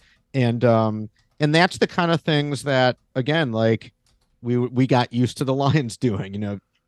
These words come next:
really having a chance and then blowing it in the s-, in the most stupid way. Yeah, but to that, we've been witnessing,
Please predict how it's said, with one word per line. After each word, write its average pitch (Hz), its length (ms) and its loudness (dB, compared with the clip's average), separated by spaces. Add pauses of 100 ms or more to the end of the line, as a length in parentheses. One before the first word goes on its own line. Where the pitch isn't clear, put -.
(160)
really 135 340 4
having 127 320 2
a 110 60 -2
chance 120 460 -4
and 113 80 -8
then 101 120 -6
blowing 107 480 -2
it 92 240 -8
in 95 60 -14
the 92 80 -10
s-, - 100 -14
in 101 220 -10
the 101 60 -4
most 101 180 -8
stupid 113 360 -6
way. 123 300 2 (460)
Yeah, 160 160 6
but 147 180 0
to 151 140 -4
that, 131 400 0
we've 147 260 -2
been 170 220 -2
witnessing, 165 840 -4